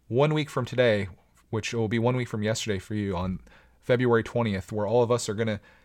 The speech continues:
get together on a Google Meet, and we're all gonna build a Lego set together and just kinda chill and hang out and stuff and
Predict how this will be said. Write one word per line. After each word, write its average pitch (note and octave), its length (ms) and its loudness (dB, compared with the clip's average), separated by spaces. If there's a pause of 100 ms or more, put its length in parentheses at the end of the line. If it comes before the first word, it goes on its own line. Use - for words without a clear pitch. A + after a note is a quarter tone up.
(220)
get C3+ 120 -2
together C3 260 6
on A#2 100 4
a - 40 -2
Google B2+ 220 2
Meet, C#3 260 -2 (320)
and B2 100 -4
we're A2+ 80 4
all A#2 100 6
gonna A2+ 140 -2
build A2+ 160 4
a G#2+ 40 2
Lego A2+ 220 2
set A2 180 -2
together G#2 280 -2
and G#2 80 -4
just G2+ 120 -10
kinda G#2+ 160 -2
chill A2+ 300 -4
and G#2+ 100 -2
hang A2 180 -2
out G#2+ 160 -2
and A2 100 -10
stuff - 340 -4
and F2 140 -4